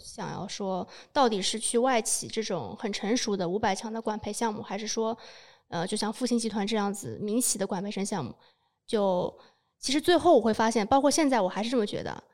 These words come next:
就是包括朋友，一些朋友他们可能也是在像马氏啊、联合利华这种大的一些管培生项目里面去做，我会发现其实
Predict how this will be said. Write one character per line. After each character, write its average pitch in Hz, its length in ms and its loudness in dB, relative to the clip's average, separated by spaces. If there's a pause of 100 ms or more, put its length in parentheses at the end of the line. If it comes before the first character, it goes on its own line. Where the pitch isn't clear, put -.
就 233 100 -12
是 226 60 -8
包 262 160 4
括 269 100 2
朋 - 160 2
友， 220 220 2
一 - 80 -6
些 240 160 0
朋 214 160 -6
友 220 80 0
他 226 100 -2
们 208 80 0
可 214 140 -6
能 185 100 -4
也 202 120 -4
是 208 100 -6
在 214 180 -2
像 214 160 -4
马 208 160 -2
氏 - 260 0
啊、 190 360 0
联 202 140 -4
合 220 100 -4
利 233 60 2
华 214 160 -2
这 - 60 -8
种 202 140 -4
大 262 220 4
的 196 100 -2
一 196 60 -4
些 208 420 -6 (120)
管 190 120 -8
培 185 80 -4
生 208 140 -8
项 220 180 -4
目 214 60 -6
里 202 140 -10
面 - 360 -10
去 - 220 -8
做， 226 260 0 (440)
我 214 80 -8
会 226 60 -2
发 262 140 4
现 285 200 2
其 233 160 -2
实 226 280 2